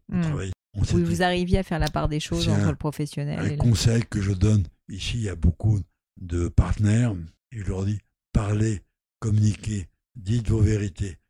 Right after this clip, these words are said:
Speaker 1: Quand vous êtes en désaccord, respectez,
Speaker 2: Hmm.
Speaker 1: essayez de crever l'abcès. Ne dites pas, moi je suis marié depuis, depuis quarante, je sais pas combien, hein, quarante-trois ans, avec la même femme.
Speaker 2: Félicitations.
Speaker 1: Je,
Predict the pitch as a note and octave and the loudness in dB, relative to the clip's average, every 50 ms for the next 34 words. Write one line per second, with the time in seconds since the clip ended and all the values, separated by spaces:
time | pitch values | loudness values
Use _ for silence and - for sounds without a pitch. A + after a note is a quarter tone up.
0 | _ _ _ - - - G#2 G#2 G2+ G#2+ A2 F#2+ G2+ G2+ G2+ G2+ F#2+ F#2 G#2 G2 | _ _ _ -10 -2 0 2 4 4 6 6 6 6 6 6 6 6 6 6 4
1 | F#2+ - A#2 A#2 B2 A#2+ G#2 - _ _ _ _ - - - - A2+ - - - | 4 4 4 4 4 2 0 -4 _ _ _ _ -12 -6 0 2 4 4 6 4
2 | - A2+ - - - G#2 G2 E2 F#3+ F#3 F3 E3 D#3+ D3+ _ _ - F#2+ F#2 - | 4 4 4 2 0 0 0 0 -2 -2 -2 -4 -4 -8 _ _ -6 -2 0 2
3 | - A2 G#2 - - - - B2+ B2+ B2+ B2 A2+ G#2 - - - A2+ G2+ - - | 2 2 0 -2 -2 0 2 4 4 4 2 2 0 -2 -2 -2 -4 -6 -6 -10
4 | _ _ _ _ _ _ - G#2 G2+ F#2 F#2 F#2 E2+ - - - G#2+ G2 - _ | _ _ _ _ _ _ -12 -8 -6 -6 -4 -6 -6 0 2 2 2 2 -2 _
5 | _ _ _ _ _ - G#2 G2+ G#2+ G#2+ G2 G2 E2+ - - - G2+ F#2 D#2+ - | _ _ _ _ _ -14 -10 -10 -8 -8 -8 -8 -10 -10 -10 -10 -10 -10 -10 -12
6 | _ _ _ _ - - F2+ F2+ F2+ F#2+ F#2 G2 G#2 A2 G2 F2+ F2+ - - - | _ _ _ _ -10 -6 -4 -2 0 0 2 2 2 2 2 2 0 0 0 2
7 | F#2+ F#2 F2+ F2 E2+ D#2 - _ _ - - _ _ _ _ _ - G2+ F#2 F2+ | 2 4 4 2 2 0 -4 _ _ -20 -20 _ _ _ _ _ -10 -8 -8 -8
8 | E2 - - F2+ F2+ E2 - - F2+ E2+ F2 E2+ E2+ E2+ E2 D#2+ D#2+ D#2+ D#2 D#2+ | -6 -4 -4 -2 -2 -2 0 0 2 4 4 4 6 6 4 4 2 2 0 0
9 | D#2 D#2 D2 - - E2 E2 - - F2+ D#2 E2+ D#2+ D2 - - - - _ _ | -2 -2 -2 -2 0 -2 -2 -2 -2 0 0 2 0 0 -2 -8 -16 -20 _ _
10 | _ - - - E2 D#2 D2+ D#2 D#2 - - D2+ D2 D2+ D#2+ D#2+ D#2+ D2+ - - | _ -20 -16 -14 -12 -10 -10 -10 -8 -6 -6 -6 -4 -2 -2 -2 -2 -4 -4 -4
11 | E2+ D#2 D2+ D2 D2 D2 D2 C#2+ D2 D2 C#2+ C#2+ - _ - - - F2 F2 F2 | -4 -2 -2 -2 -4 -4 -4 -4 -4 -6 -6 -10 -8 _ -6 -4 -4 -6 -6 -6
12 | F2 F#2+ F#2+ F#2+ F#2 E2+ D#2 D2+ - _ - _ _ _ _ _ - - F#2 F2 | -8 -10 -8 -8 -8 -8 -8 -10 -14 _ -20 _ _ _ _ _ -16 -10 -4 -2
13 | F2+ F2 E2 D#2 - A2+ A#2 A#2+ B2 A#2 - - D3+ D#3 - - E3 D#3 D3+ - | -2 0 2 4 4 4 4 4 2 0 -2 -6 -8 -8 -8 -10 -10 -10 -10 -10
14 | - D#3 E3+ F#3+ F3+ F#3 F#3 F3+ E3+ | -8 -6 -4 -4 -4 -4 -4 -4 -4